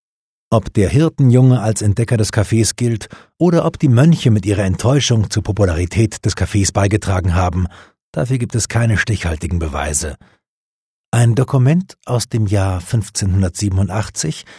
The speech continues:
belegt aber eindeutig, dass in der arabischen Welt Kaffee konsumiert wurde. Da das Manuskript ein etwa hundert Jahre älteres Manuskript zitiert, ist der Konsum seit Mitte des fünfzehnten Jahrhunderts nachgewiesen.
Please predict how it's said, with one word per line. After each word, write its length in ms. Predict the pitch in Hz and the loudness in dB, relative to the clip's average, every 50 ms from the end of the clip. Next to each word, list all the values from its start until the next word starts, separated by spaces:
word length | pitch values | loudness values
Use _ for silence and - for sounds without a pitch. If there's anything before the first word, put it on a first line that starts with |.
| - _ _ _ _ - | -20 _ _ _ _ -8
belegt 400 | 107 107 120 156 160 - - - | -4 0 0 0 0 -2 -4 -2
aber 240 | 131 117 123 117 - | 0 0 0 0 0
eindeutig, 880 | 139 160 160 151 120 117 98 95 90 - - 151 147 - - - - _ _ _ _ _ _ - | 2 2 4 4 4 2 2 0 0 -2 -6 -8 -10 -10 -14 -20 -20 _ _ _ _ _ _ -4
dass 160 | 123 110 - | -4 -2 0
in 120 | - 123 113 | 0 0 0
der 120 | 107 90 | 0 0
arabischen 640 | 92 95 98 131 156 156 - 104 - - 110 98 90 | 0 0 0 0 0 0 0 -2 -2 0 0 0 2
Welt 320 | 92 92 95 - - - | 0 0 -2 -4 -8 -8
Kaffee 420 | - - 104 - - - 104 95 85 | -6 -6 -6 -6 -4 -4 -6 -4 -4
konsumiert 600 | - - 98 101 107 120 123 120 101 80 - - | -4 -4 -2 -2 0 2 2 2 2 0 -2 -4
wurde. 320 | 85 78 76 73 71 - - _ _ _ _ _ _ _ _ _ _ _ _ _ _ _ _ _ _ _ - | -6 -6 -4 -6 -8 -12 -16 _ _ _ _ _ _ _ _ _ _ _ _ _ _ _ _ _ _ _ -2
Da 160 | - 101 98 | 0 0 2
das 260 | 87 90 85 80 - - | 0 0 -2 -2 -2 -2
Manuskript 720 | 90 85 82 82 - - - - 127 127 - - - - - - - - - _ | -2 -2 -4 -4 -6 -8 -8 -8 -8 -8 -8 -12 -18 -20 -20 -20 -20 -20 -10 _
ein 140 | 113 117 117 | -4 -4 -2
etwa 340 | 120 117 - - 120 98 90 | -4 -2 0 0 0 2 2
hundert 320 | 147 160 147 123 - - | 2 2 0 0 0 0
Jahre 240 | 120 107 98 113 - | 0 2 2 0 0
älteres 440 | - 143 160 - 143 117 110 101 - | 0 -2 0 0 0 0 0 0 0
Manuskript 540 | 104 95 95 87 - - - 101 - - | 0 0 0 -2 -4 -6 -8 -8 -6 -4
zitiert, 400 | - 120 107 - 147 156 156 - - - - - - - _ _ _ _ _ _ - | -4 -4 -2 -2 -2 -2 -2 -2 -6 -14 -20 -20 -20 -20 _ _ _ _ _ _ -6
ist 400 | 127 - - - - - - - | -4 -4 -6 -8 -10 -12 -8 -8
der 80 | 120 | -6
Konsum 560 | - - 101 95 92 85 104 131 156 165 151 113 | -4 -2 0 0 0 0 0 0 0 0 2 2
seit 240 | 107 90 - - | 0 -2 -2 -2
Mitte 200 | 120 139 - - | -2 -2 0 -2
des 200 | 131 113 - - | -2 -2 -4 -6
fünfzehnten 680 | - - - 165 143 - - - - 127 117 - - 117 | -6 -2 -2 -2 -2 -2 -4 -2 -2 0 0 0 0 0
Jahrhunderts 600 | 104 92 82 - 98 101 92 95 101 - - - | 0 0 0 0 0 0 0 0 -2 -2 -2 0
nachgewiesen. 720 | 98 78 78 - - - 85 - - 69 67 - - - | 0 0 -2 -4 -6 -8 -8 -8 -8 -8 -8 -8 -8 -10